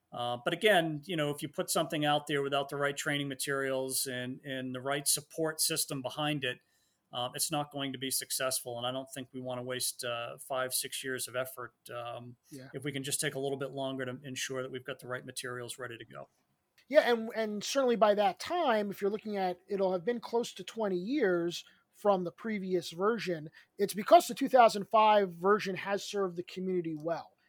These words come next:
Speaker 2: It's not that the two thousand five version is broken. It's that the world has evolved, whether it's the vehicle technology, recognizing better data around crash causation,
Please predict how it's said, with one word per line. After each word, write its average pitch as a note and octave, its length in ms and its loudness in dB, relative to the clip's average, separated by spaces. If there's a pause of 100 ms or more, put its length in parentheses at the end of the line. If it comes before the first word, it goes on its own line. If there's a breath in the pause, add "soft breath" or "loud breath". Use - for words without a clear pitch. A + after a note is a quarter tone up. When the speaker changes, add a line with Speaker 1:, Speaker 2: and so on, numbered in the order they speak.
(120)
Speaker 2:
It's E3+ 160 -8
not A3+ 240 4
that G3+ 200 0
the E3+ 40 -16
two G#3+ 200 -10
thousand F#3+ 440 2
five F3+ 240 0
version E3+ 280 -2
is C#3+ 120 -12
broken. D#3 720 -2 (180 soft breath)
It's F3+ 200 -8
that F3+ 260 -4
the F#3 80 -6
world G3 360 0
has F#3 220 -4
evolved, E3+ 520 2
whether D#3+ 220 -2
it's D#3 120 -10
the C#3 160 -18
vehicle D#3+ 300 -4
technology, B3 840 -2 (240 loud breath)
recognizing F#3+ 960 -2 (140)
better F#3+ 260 4
data F#3 400 4
around F3 380 -2
crash F#3+ 360 -2
causation, F3+ 680 -4